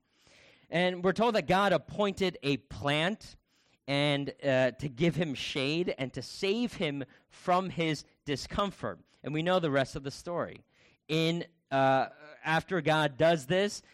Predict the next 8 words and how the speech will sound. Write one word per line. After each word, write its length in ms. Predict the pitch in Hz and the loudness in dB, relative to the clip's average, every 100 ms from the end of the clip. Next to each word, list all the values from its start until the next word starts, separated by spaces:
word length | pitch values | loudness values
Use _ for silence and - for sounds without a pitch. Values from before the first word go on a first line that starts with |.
| - | -16
Jonah 280 | 117 151 160 | -2 0 0
becomes 320 | 143 165 147 | -2 -4 -4
exceedingly 600 | 123 - 165 151 143 131 | -6 -6 -6 -4 -4 -4
glad. 420 | 104 120 139 170 156 | -4 -2 0 -2 -2
But 140 | 156 | -2
in 120 | 160 | 0
the 60 | 151 | -2
morning, 680 | 151 180 262 226 139 131 | 0 2 4 4 0 -2